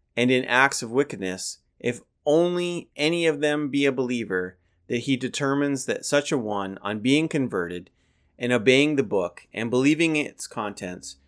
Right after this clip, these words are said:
should by baptism receive a remission of sins. So basically, it's a Christian type of group that claims new revelation, something that will be important as we look at Manichaeism.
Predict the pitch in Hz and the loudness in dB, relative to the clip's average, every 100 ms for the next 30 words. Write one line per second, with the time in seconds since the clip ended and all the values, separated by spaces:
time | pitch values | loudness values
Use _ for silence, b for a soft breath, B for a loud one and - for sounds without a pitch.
0 | _ - - 139 139 123 123 117 120 104 | _ -8 -2 4 6 6 6 6 4 -6
1 | 87 90 90 - 123 101 - 117 95 87 | -6 -8 -10 -14 -10 -8 -4 -4 -4 -6
2 | - 95 101 104 107 - 90 87 - 98 | -6 -4 -4 -4 -6 -8 -8 -10 -8 -8
3 | 90 85 - - _ _ _ _ _ _ | -8 -12 -16 -20 _ _ _ _ _ _
4 | _ _ - 160 156 196 208 175 131 107 | _ _ 2 6 10 8 8 4 4 4
5 | 117 - _ - 143 151 131 127 - _ | 0 -6 _ -2 0 6 6 6 0 _
6 | - 226 220 185 165 160 147 147 123 123 | 4 4 4 0 -2 2 2 2 -2 2
7 | 117 113 - 123 - 156 156 156 160 151 | 2 0 -4 -6 -2 0 0 0 -4 -6
8 | - - _ - 139 175 165 151 131 117 | -8 -14 _ 0 4 6 10 10 8 2
9 | 110 - 90 95 - 147 147 156 151 127 | -2 -4 -8 -4 0 2 2 -2 0 -4
10 | 117 110 123 120 110 113 143 131 92 90 | -4 -4 -4 -4 -4 -2 -2 -2 -6 -12
11 | - _ _ _ - 110 110 107 110 107 | -16 _ _ _ -2 2 2 2 -2 0
12 | 110 117 117 98 98 110 110 104 - 123 | 4 4 4 2 0 -2 -4 -4 -4 -2
13 | 107 85 87 87 | -2 -4 -12 -14